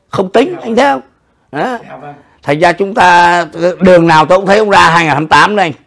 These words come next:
Speaker 1: À, đó là cái ý kiến của tôi. Vâng, cảm ơn anh Khanh rất nhiều, cảm ơn quý giả theo dõi chương trình hôm nay. Chúng tôi xin hẹn quý vị vào chương trình kỳ sau.
Speaker 2: Dạ vâng, xin được cảm ơn Đỗ Dũng và cảm ơn quý vị khán thính giả. Tôi thì tôi xin phép được thưa thêm một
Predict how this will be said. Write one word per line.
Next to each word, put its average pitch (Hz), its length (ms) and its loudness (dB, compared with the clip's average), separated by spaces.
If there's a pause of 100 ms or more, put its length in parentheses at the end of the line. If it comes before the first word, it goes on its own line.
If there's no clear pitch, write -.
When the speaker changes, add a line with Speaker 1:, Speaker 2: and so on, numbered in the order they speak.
(100)
Speaker 1:
À, 123 120 -6
đó 135 200 2
là 180 80 4
cái 160 160 -2
ý 170 180 -2
kiến 165 180 -2
của 175 100 -2
tôi. 139 260 0 (800)
Vâng, 180 260 2
cảm 139 180 2
ơn 170 120 2
anh 175 60 -4
Khanh 180 180 -2
rất 220 160 0
nhiều, 170 200 2
cảm 120 160 -4
ơn 156 160 0
quý 190 160 -4
giả 135 160 2
theo 156 120 -2
dõi 170 120 0
chương 185 140 -6
trình 147 140 -4
hôm 147 160 -2
nay. 151 260 0
Chúng 160 120 -14
tôi 156 120 -2
xin 147 160 -6
hẹn 139 140 -6
quý 165 100 -4
vị 160 60 -2
vào 135 120 -2
chương 135 140 -8
trình 123 100 -8
kỳ 120 100 -6
sau. 135 240 0 (1040)
Speaker 2:
Dạ 208 140 -8
vâng, 240 340 -12
xin 233 200 -14
được 196 180 -12
cảm 233 180 -10
ơn 233 240 -16
Đỗ 233 140 -8
Dũng 269 260 -16
và 180 160 -14
cảm 214 180 -16
ơn 196 100 -18
quý 208 120 -20
vị 170 200 -20
khán 175 140 -20
thính 226 100 -20
giả. - 200 -20 (580)
Tôi 240 200 -10
thì 226 60 -10 (120)
tôi 214 420 -12 (100)
xin 196 120 -18
phép 233 140 -14
được 220 160 -20
thưa 202 180 -14
thêm 196 200 -18
một 156 80 -20